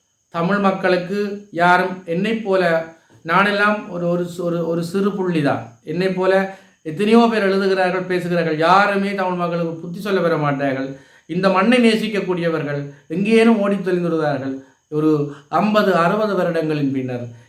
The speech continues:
இந்த மண் விஜயனின் மண்ணாகவும், ஆரியனின் மண்ணாகவும்,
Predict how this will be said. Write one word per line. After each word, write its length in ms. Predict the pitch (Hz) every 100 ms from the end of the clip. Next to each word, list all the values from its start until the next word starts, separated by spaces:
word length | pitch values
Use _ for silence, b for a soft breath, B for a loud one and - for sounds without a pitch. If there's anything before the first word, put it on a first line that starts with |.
| B
இந்த 300 | 147 170 160
மண் 500 | 165 190 147 - - _ _ _ _ _ _ _ _ _ _ _ _ _ _ _ _ -
விஜயனின் 520 | 160 170 202 190 170
மண்ணாகவும், 680 | 156 151 135 139 131 123 127
ஆரியனின் 640 | 156 190 208 214 202 175
மண்ணாகவும், 640 | 156 151 143 127 120 117